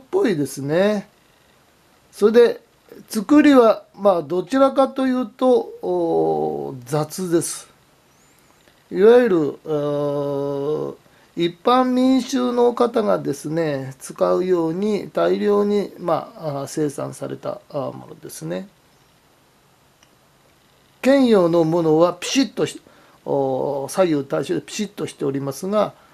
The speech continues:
この宝剣三というのはですね、やっぱり作りがちょっと、おー、良くないということですね。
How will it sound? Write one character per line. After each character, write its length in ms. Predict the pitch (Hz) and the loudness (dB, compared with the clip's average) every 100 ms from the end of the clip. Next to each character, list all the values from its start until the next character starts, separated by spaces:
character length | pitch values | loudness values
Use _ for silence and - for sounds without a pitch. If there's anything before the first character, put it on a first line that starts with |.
| _ _ _ - | _ _ _ -8
こ 120 | 165 | -4
の 260 | 165 165 165 | -2 0 -2
宝 320 | 220 226 233 208 | 0 0 0 -2
剣 280 | 226 202 | -2 -2
三 280 | 156 180 160 | -4 -6 -6
と 200 | 131 147 | -6 -6
い 120 | 135 | -4
う 160 | 135 135 | -4 -4
の 160 | 139 135 | -6 -8
は 120 | 131 | -8
で 80 | 135 | -12
す 140 | - | -10
ね、 120 | 170 | -10
や 60 | 175 | -10
っ 20 | - _ _ _ _ _ _ _ _ _ _ _ _ _ _ _ _ _ _ _ _ _ - | -16 _ _ _ _ _ _ _ _ _ _ _ _ _ _ _ _ _ _ _ _ _ -8
ぱ 60 | 254 | -8
り 40 | |
作 160 | - - | -2 0
り 60 | 180 | 0
が 100 | 147 | 0
ち 100 | 147 | -6
ょ 20 | |
っ 40 | |
と、 120 | - | -8
お 560 | 143 - - - 50 - - _ _ _ _ - | -10 -10 -10 -8 -8 -12 -20 _ _ _ _ -6
ー、 40 | |
良 60 | 151 | -6
く 120 | 135 | -6
な 160 | 135 | -8
い 60 | 117 _ _ _ _ _ _ _ - | -10 _ _ _ _ _ _ _ -4
と 140 | 147 | -2
い 80 | 123 | -2
う 120 | 120 | -8
こ 120 | - | -12
と 100 | - | -16
で 100 | - | -18
す 140 | - 190 | -14 -6
ね。 220 | 202 | -6